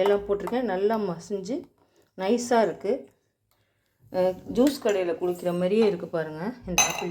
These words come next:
ஜூஸு. ஆப்பிளை வந்து நறுக்குன உடனே நீங்க வந்து போட்டுறணும். ஏன்னா ரொம்ப நேரம் வச்சிங்க அப்படின்னு சொன்னா அந்த கலர்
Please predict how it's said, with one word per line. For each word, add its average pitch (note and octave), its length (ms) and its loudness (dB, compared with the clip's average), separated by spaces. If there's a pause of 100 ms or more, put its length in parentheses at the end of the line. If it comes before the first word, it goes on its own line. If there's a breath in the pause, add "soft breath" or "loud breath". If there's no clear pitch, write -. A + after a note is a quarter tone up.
ஜூஸு. E3 300 -10 (640 soft breath)
ஆப்பிளை A3+ 400 4
வந்து G#3+ 140 4 (140)
நறுக்குன A#3+ 520 4
உடனே G#3 280 6 (120)
நீங்க F3 240 -2
வந்து F3 240 0
போட்டுறணும். F3 480 -6 (140)
ஏன்னா F#3 120 -2 (140)
ரொம்ப G#3 240 2
நேரம் A3+ 280 8
வச்சிங்க A#3+ 460 -2
அப்படின்னு F3+ 400 -4
சொன்னா E3+ 300 -6 (720 soft breath)
அந்த F3+ 180 4 (140)
கலர் A#3+ 280 6